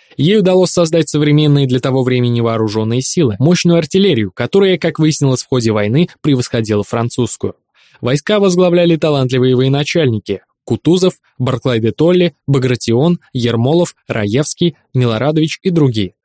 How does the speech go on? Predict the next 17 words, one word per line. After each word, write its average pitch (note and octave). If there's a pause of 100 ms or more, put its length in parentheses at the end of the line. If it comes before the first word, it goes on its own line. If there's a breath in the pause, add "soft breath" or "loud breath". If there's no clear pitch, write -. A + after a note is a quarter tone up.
(180)
Они D#3
отличались F#3
большим D#3+
военным A#2+
опытом F#3+
и G3+
личным C3
мужеством. A#2 (500 soft breath)
Преимущество C#3+
русской C3+
армии E3
определялось D#3
патриотическим C#3+
воодушевлением C3
всех D#3
слоев C3+
населения, A2